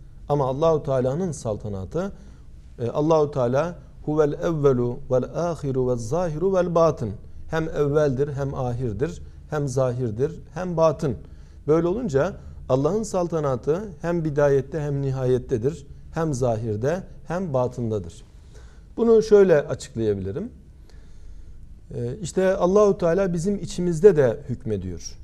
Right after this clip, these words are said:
Bizim içimizde, bizim kendi irademiz pek de söz sahibi değil.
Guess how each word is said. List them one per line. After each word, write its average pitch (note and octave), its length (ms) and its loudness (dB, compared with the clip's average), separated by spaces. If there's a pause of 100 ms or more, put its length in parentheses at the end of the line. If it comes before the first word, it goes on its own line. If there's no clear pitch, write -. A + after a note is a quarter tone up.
(100)
Bizim D3+ 260 -2
içimizde, B2+ 680 0 (440)
bizim D#3 380 0
kendi E3 300 -2
irademiz C#3+ 760 2 (220)
pek E3 200 -6
de D3 260 4
söz D3+ 220 -6
sahibi A#2+ 460 -2
değil. G#2 300 -2